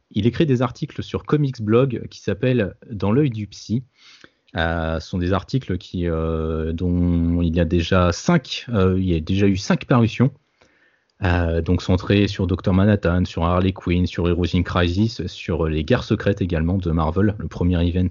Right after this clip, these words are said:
euh, des comics. Et, euh, un sixième est en préparation, il paraît. Euh, donc, euh, notre invité, euh, nous en parlera très certainement. Je vais, euh, maintenant le laisser parler. Euh, salut Alex, comment tu vas ?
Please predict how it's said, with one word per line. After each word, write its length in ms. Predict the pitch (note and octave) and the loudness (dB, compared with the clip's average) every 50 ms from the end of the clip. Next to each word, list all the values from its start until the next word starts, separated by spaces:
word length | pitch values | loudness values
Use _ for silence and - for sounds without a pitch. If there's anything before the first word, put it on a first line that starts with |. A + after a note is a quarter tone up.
| - | -4
euh, 60 | - C#2 - _ _ _ _ _ _ _ | -6 -8 -10 _ _ _ _ _ _ _
des 160 | - F2 F2 E2+ | -2 -2 -2 0
comics. 460 | - F2+ E2+ F2 G2+ A2+ - - - D2+ - _ _ _ _ - _ _ _ _ _ _ _ _ - | 2 2 4 4 2 2 0 -6 -8 -8 -8 _ _ _ _ -20 _ _ _ _ _ _ _ _ 2
Et, 200 | C3 C3+ C3+ A#2 | 6 6 6 6
euh, 280 | G2+ F2+ F2 E2+ F2 E2+ | 6 6 4 2 2 0
un 100 | G#2+ G2 | -2 -4
sixième 380 | F2+ - B2+ A2 - E3 C3 | -4 -4 -4 0 2 2 2
est 80 | A2+ A2 | 2 2
en 80 | G#2 G2+ | -2 -4
préparation, 720 | - - C#3 C3 - B2+ A2+ A2+ G#2 - - - A#2+ A#2+ | -2 0 -2 0 0 0 0 0 -2 -2 -4 -4 -4 -2
il 120 | G#2 F2 | -2 -4
paraît. 440 | - - F#2+ F2+ G2+ G#2 A2+ G#2 E2 | -4 -4 -4 -2 -2 -4 -4 -4 -4
Euh, 60 | D#2+ D#2 D#2 _ _ _ | -8 -10 -16 _ _ _
donc, 340 | - - E2 - - - - | -14 -12 -12 -12 -12 -12 -12
euh, 60 | D#2+ D2 - _ _ _ _ _ _ | -12 -12 -16 _ _ _ _ _ _
notre 300 | - F#2+ F#2 F2+ - - | 0 0 0 0 2 0
invité, 420 | G#2+ G2 G#2 G#2 G#2 - A#2+ A2+ F#2+ | 0 0 0 -4 -2 0 0 0 0
euh, 80 | D2+ D#2 | -2 -2
nous 220 | F2 F2+ F2 G2 | -2 -2 -2 -2
en 80 | F#2 F2+ | -4 -2
parlera 360 | - G2+ F#2+ F#2 F#2 G2 G2 | -2 -2 0 0 0 -2 -2
très 160 | - - - | -2 -4 -6
certainement. 540 | A2+ - - - - G2+ F#2 F#2 G#2 B2 B2+ - - - - - - _ _ _ _ _ _ _ _ | -4 -4 -8 -4 -2 0 0 2 2 0 -2 -4 -14 -20 -20 -20 -20 _ _ _ _ _ _ _ _
Je 200 | - - - G#2+ | -6 -2 0 0
vais, 240 | F#2+ F#2+ G2 F2+ E2+ | 2 4 4 4 4
euh, 60 | E2 | 4
maintenant 320 | E2 F#2+ G#2+ G#2 C3 B2+ | 4 2 2 4 2 2
le 120 | A#2+ G2+ G2 | 4 4 2
laisser 260 | A2 B2 - - C3 | 0 0 0 -2 0
parler. 440 | C3 B2 G2+ G2+ G2 G2+ A#2 C3 G#2+ | 0 0 0 0 0 0 0 0 0
Euh, 60 | E2+ - | -2 -6
salut 380 | - - - - C#3 C3+ C3+ C3 | -10 -6 -2 0 0 4 4 4
Alex, 400 | A2 G#2 B2 B2+ - - - - _ | 4 4 2 0 -2 -14 -20 -20 _
comment 200 | - D3 D#3 D#3 | -4 -4 -4 -4
tu 120 | - - | -4 -6
vas ? 140 | G2+ E2+ - | -8 -8 -8